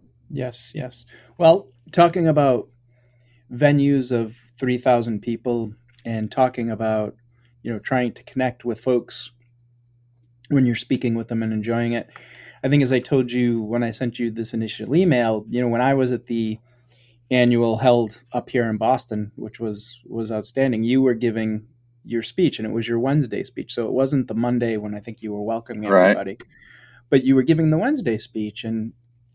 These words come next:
Speaker 1: you, you mentioned something, you know, you, you alluded to the fact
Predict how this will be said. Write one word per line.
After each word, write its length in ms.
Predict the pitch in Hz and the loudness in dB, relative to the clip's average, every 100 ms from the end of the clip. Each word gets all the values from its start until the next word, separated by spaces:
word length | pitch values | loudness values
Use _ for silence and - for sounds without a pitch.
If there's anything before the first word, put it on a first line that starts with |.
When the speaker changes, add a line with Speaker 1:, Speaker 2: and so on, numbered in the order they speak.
| _ | _
Speaker 1:
you, 260 | 151 147 151 | -4 0 0
you 180 | 151 151 | 2 4
mentioned 560 | 160 185 196 190 165 151 | 4 4 2 2 2 2
something, 500 | 147 135 135 123 - | 2 2 0 -2 -4
you 140 | 127 | -4
know, 60 | 123 | 0
you, 100 | 123 | 0
you 200 | 117 139 | 4 6
alluded 440 | 139 160 170 160 | 8 8 6 4
to 100 | - | 0
the 120 | 131 127 | -4 2
fact 500 | 135 123 120 - | 6 6 4 -4